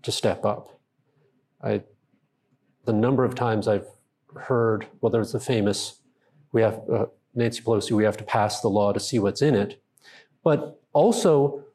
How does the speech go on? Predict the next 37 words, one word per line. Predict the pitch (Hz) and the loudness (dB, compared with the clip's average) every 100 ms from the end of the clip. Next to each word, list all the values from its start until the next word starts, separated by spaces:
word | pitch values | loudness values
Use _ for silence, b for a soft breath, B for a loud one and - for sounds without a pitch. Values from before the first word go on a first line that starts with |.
| - | -2
we | 147 | 0
have | 104 160 160 - | 2 0 0 -2
to | |
pass | 139 - 175 180 - | -2 0 0 0 0
the | 160 | 0
law | 143 143 147 143 - | 2 4 4 2 2
and | 175 180 175 170 - - _ _ _ _ - | 4 6 4 2 0 -10 _ _ _ _ 0
let | 143 151 196 - - | 2 4 4 2 0
the | 160 | 0
court | - - 175 185 185 170 | 0 0 2 2 0 -2
decide | 160 - 156 156 160 156 | -2 0 2 4 4 2
what | 107 113 151 151 | 0 2 2 2
its | 147 127 | -2 0
limits | 131 135 123 147 | 0 2 2 2
are. | 156 98 - - _ _ _ _ _ _ _ _ _ _ _ - | 2 0 -2 -10 _ _ _ _ _ _ _ _ _ _ _ -6
Well, | 156 - | -4 0
that's | 208 247 - | 0 2 2
an | 269 233 - - _ _ _ - | 4 4 -2 -14 _ _ _ 0
abrogation | 165 160 143 151 147 139 | 2 2 4 2 2 0
of | 123 - - | 0 -4 -6
authority. | - - 262 196 104 92 | -4 0 4 4 2 0
You're, | 151 165 | 2 0
you're | 135 190 | 2 2
supposed | 233 - 262 180 - | 2 2 4 2 2
to | |
decide | 104 92 95 92 - | 0 0 -2 -2 -4
that, | 92 87 - - _ _ _ _ - | -4 -6 -12 -20 _ _ _ _ -4
right? | 160 269 - - _ - | 0 0 -4 -16 _ -2
You're | - | 0
supposed | 240 208 - | 2 2 2
to | |
set | - 165 - | 2 2 2
that | 147 | 2
out | 139 135 | 2 2
in | 160 135 | 2 4
the | 120 | 4
law. | 107 214 247 135 - | 2 2 2 0 -4